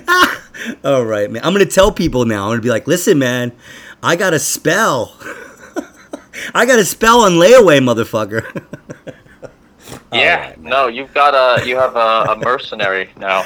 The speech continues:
Speaker 1: <laughs> All right, brother. Listen, thanks a lot, man. We're gonna talk to you soon. Jack Steiger, everybody. We'll see you soon, buddy.
Speaker 2: All righty. Thank you.
Speaker 1: All right.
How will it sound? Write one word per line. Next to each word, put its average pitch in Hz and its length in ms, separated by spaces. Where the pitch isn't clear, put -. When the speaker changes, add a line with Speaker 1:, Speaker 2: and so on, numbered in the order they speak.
Speaker 1:
<laughs> - 140
All 131 140
right, 104 220
brother. 98 300
Listen, 160 360
thanks 170 240
a 180 60
lot, 160 240
man. 151 160
We're 151 60
gonna 160 120
talk 156 240
to 165 80
you 147 40
soon. 135 220
Jack 143 260
Steiger, 135 380
everybody. 104 440
We'll 110 100
see 131 160
you 123 80
soon, 113 220
buddy. 87 240
Speaker 2:
All 90 120
righty. 92 380
Thank 101 220
you. 90 140
Speaker 1:
All 85 140
right. 62 180